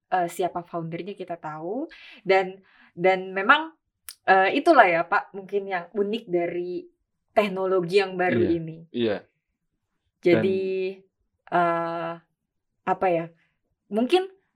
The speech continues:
Speaker 1: muncul persepsi bahwa Bitcoin ini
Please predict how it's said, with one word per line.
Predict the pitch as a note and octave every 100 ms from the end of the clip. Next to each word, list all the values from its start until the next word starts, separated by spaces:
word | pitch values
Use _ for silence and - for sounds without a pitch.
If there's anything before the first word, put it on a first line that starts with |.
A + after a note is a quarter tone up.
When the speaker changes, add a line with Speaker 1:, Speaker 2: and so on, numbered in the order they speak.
| _ _ _ _
Speaker 1:
muncul | - A3+ A#3 A#3 E4 F4+
persepsi | F4 C#4 A#3 G#3+ D4+
bahwa | A3+ G3+ B3 _ _ _ - _ _ _ _ _
Bitcoin | F3+ - F#3
ini | A3 C#4